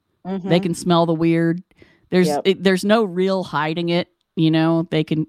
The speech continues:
Speaker 1: they can feel it. They know it's coming. And so
Speaker 2: Yep.
Speaker 1: you might as well just grab onto it and embrace it, because eventually somebody's gonna throw you out of the weirdo closet and there you'll be.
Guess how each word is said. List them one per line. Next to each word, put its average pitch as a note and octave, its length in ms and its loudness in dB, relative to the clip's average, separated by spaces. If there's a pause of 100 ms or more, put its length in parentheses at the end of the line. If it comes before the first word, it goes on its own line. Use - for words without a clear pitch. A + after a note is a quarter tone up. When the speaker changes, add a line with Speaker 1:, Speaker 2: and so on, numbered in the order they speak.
Speaker 1:
they D#3+ 140 2
can D3 160 -4
feel E3+ 320 2
it. - 140 -2
They D3+ 140 2
know D3+ 500 4
it's - 200 -6
coming. C#3+ 520 -2 (760)
And D3+ 180 2
so D3+ 140 -2
Speaker 2:
Yep. D#3 60 6
Speaker 1:
you D#3+ 60 6
might D3 240 2
as D3 160 -6
well D3 480 0
just - 480 -12
grab D3 320 2
onto C#3+ 400 0
it C3+ 240 -2
and C3+ 200 2
embrace C3+ 420 -4
it, B2+ 160 -10 (220)
because C3 600 -6 (400)
eventually D#3 560 0
somebody's C#3 540 -4
gonna C3+ 320 0 (360)
throw D#3+ 260 2
you D3+ 260 2
out C#3+ 180 2
of C#3+ 100 -10
the C#3 100 -4
weirdo C#3 400 0
closet C3+ 500 -2
and C3+ 140 0
there C3 100 0
you'll C3 180 -2
be. C3 320 -4